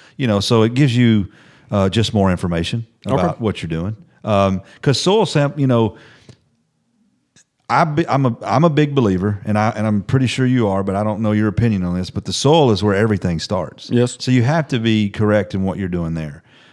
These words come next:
Speaker 1: Um, nothing's gonna really grow to its maximum potential because the, everything comes from the roots and its production and what we're doing.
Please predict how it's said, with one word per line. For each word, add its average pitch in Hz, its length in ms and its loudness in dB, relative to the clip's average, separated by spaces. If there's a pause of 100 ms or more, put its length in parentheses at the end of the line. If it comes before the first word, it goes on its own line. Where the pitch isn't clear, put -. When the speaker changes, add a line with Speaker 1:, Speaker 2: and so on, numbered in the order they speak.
Speaker 1:
Um, 95 440 0
nothing's 131 460 0
gonna 113 240 0
really 110 260 2
grow 104 580 2 (240)
to 104 180 0
its 95 160 -2
maximum 98 460 -4
potential 90 640 -2 (440)
because 104 360 -4
the, 95 180 -4 (100)
everything 120 480 0
comes 110 280 -2
from 101 140 -2
the 90 100 -2
roots 101 380 0
and 87 80 -10
its 87 140 -14
production 95 560 -4
and 87 120 -2
what 92 200 -4
we're 98 100 -8
doing. 92 440 -4